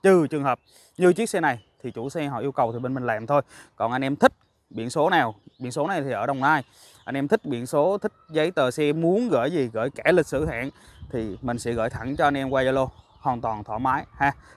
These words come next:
hoàn toàn thoải mái, không vấn đề gì hết. Cái đó tùy yêu cầu của anh em nha. Còn cái này là mình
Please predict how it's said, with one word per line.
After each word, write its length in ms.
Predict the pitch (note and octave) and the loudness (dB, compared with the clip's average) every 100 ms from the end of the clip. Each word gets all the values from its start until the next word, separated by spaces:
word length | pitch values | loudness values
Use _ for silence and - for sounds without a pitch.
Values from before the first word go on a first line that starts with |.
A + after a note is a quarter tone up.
| - | -2
hoàn 240 | C3+ B2 | 0 2
toàn 180 | A#2+ A2+ | 0 -2
thoải 120 | A2+ | 0
mái, 220 | A#2+ C3+ | 0 0
không 160 | - C#3 | 0 -2
vấn 140 | C3 | -2
đề 140 | D#3 B2+ | 0 0
gì 100 | A2+ | 2
hết. 180 | C#3+ - _ | 2 0 _
Cái 60 | A2+ | -4
đó 120 | B2+ | -4
tùy 240 | C#3+ B2+ A2 | 0 -2 -2
yêu 140 | B2+ | -8
cầu 200 | A#2+ A#2+ | -4 -4
của 120 | A2+ B2 | -2 -2
anh 100 | D3 | 0
em 100 | C#3 _ - - | -2 _ -20 -8
nha. 160 | B2 C3 - - | -2 -2 -2 -8
Còn 140 | A2+ | -4
cái 80 | C3 | 0
này 120 | C#3+ | 2
là 80 | A#2 | 0
mình 180 | A#2 | -4